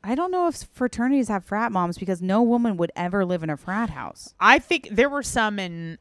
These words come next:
Speaker 2: um, they lived, like, uh, in the house next door or a wing of it.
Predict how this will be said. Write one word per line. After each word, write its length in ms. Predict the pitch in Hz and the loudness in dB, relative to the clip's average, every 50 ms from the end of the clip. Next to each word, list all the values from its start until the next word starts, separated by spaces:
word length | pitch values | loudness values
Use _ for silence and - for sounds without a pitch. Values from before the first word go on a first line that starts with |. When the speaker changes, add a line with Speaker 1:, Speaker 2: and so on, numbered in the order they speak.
| - 160 | -4 -2
Speaker 2:
um, 640 | 170 160 156 151 147 143 139 139 135 135 139 135 _ _ _ _ _ _ _ _ _ _ _ _ _ _ _ _ _ _ - | 0 0 0 0 -2 -4 -6 -8 -12 -14 -16 -16 _ _ _ _ _ _ _ _ _ _ _ _ _ _ _ _ _ _ -4
they 200 | 165 214 226 214 | 0 2 2 2
lived, 260 | 220 240 240 208 - | 2 0 -2 0 2
like, 260 | 202 175 165 - - _ _ _ _ - - | 2 2 2 0 -6 _ _ _ _ -14 -10
uh, 300 | 120 107 90 110 123 127 95 - - | -8 -8 -6 -6 -6 -6 -6 -6 -2
in 320 | 165 190 180 165 165 165 | 0 2 2 2 2 0
the 100 | 160 147 | 0 -2
house 340 | 143 160 170 165 160 - - | 0 0 0 0 0 -2 -4
next 240 | 175 151 139 - - | -8 -8 -6 -2 4
door 280 | 170 156 147 139 127 120 | 6 6 6 6 4 0
or 300 | 117 139 139 139 131 - | 0 2 2 2 2 2
a 100 | - 156 | 0 0
wing 460 | 143 135 135 160 160 156 143 135 123 113 | 0 0 -4 -6 -6 -6 -8 -10 -12 -14
of 140 | - - - | -14 -14 -14
it. 180 | - - - | -14 -14 -16